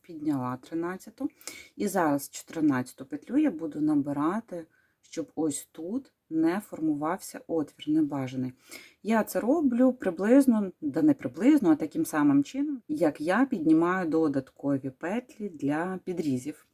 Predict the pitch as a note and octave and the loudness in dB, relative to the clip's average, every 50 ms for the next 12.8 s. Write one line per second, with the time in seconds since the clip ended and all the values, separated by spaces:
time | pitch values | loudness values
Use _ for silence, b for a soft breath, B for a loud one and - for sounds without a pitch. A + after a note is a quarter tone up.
0 | _ _ _ - - - D3+ D3 E3 E3 D#3+ D#3 D#3+ D#3 D#3+ E3 D#3 - E3 E3 | _ _ _ -20 -10 -8 -2 0 2 2 2 0 -2 -4 -6 -6 -6 -8 -8 -10
1 | E3+ E3 - - F3+ F#3+ A#3 - - _ _ _ b b b b b b b b | -10 -12 -10 -10 -8 -8 -8 -10 -12 _ _ _ b b b b b b b b
2 | b b b b _ _ _ _ _ _ _ _ _ _ _ _ _ _ _ _ | b b b b _ _ _ _ _ _ _ _ _ _ _ _ _ _ _ _
3 | _ _ _ - F#3+ A#3+ A#3+ - - - G3 - - F3 D#3 D3 C#3+ - - - | _ _ _ -6 -4 -4 -4 -4 -8 -10 -10 -6 -2 0 2 2 0 -2 -4 -2
4 | C#3+ D3+ D3+ C#3+ - - _ C#3 C3+ C3 C3 - - - D3+ E3+ G3+ B3+ - - | 0 0 0 0 -2 -8 _ -10 -10 -10 -10 -12 -14 -12 -10 -10 -10 -10 -12 -10
5 | - G3 G3 F#3+ F3+ D#3+ C#3+ C#3 C#3 - - D3+ D3+ - - G3 A#3 D4 E4 - | -10 -8 -4 0 2 2 2 2 0 -2 -6 -10 -10 -10 -6 0 0 2 0 0
6 | - - F3+ E3+ - - D3 - - _ F#3+ A3+ - - - - F#3+ F3 F3 E3+ | -4 -10 -12 -10 -8 -8 -10 -12 -10 _ -4 -4 -4 -4 -6 -10 -8 -8 -8 -8
7 | - - - E3+ E3 F3 F#3+ G#3 - _ F#3 - _ - C#3 C3+ C3 - - - | -8 -10 -14 -10 -8 -6 -6 -6 -8 _ -16 -18 _ -8 -8 -8 -8 -8 -10 -10
8 | D#3 E3 D#3 E3+ D#3 C#3+ - - - D#3 C#3+ C3+ C#3 - D3 C#3+ C#3+ C#3 - - | -10 -4 2 2 2 2 2 -4 -2 0 0 0 0 0 -2 -2 -2 -2 -4 -8
9 | D#3 C#3 C#3 C#3 C#3 C3+ C3+ C3+ - C#3 C#3+ C#3 - - E3+ G3+ C4+ - - F3+ | -10 -6 -4 -2 0 0 0 -2 -4 -8 -8 -8 -8 -10 -4 -2 -2 -2 -2 -8
10 | - - - - - - D#3+ D3+ - F3+ G3+ C4 C#4+ - - - D3+ C#3+ D#3 D3+ | -14 -16 -18 -20 -12 -10 -10 -10 -8 -2 0 0 0 0 -4 -10 -6 -2 0 0
11 | C#3+ C#3 D3+ D#3 D3+ D3 D3 - _ - A3+ C#4 D4+ C#4 - - - G3 G#3 - | 0 0 0 0 0 -2 -4 -6 _ 0 2 4 4 4 2 2 -6 -10 -10 -10
12 | - - - E3+ E3 E3 D#3+ D#3 D3+ E3 F3 G3+ G#3 - E3 | -14 -14 -12 -6 -2 0 0 0 0 0 -2 -2 -2 -6 -12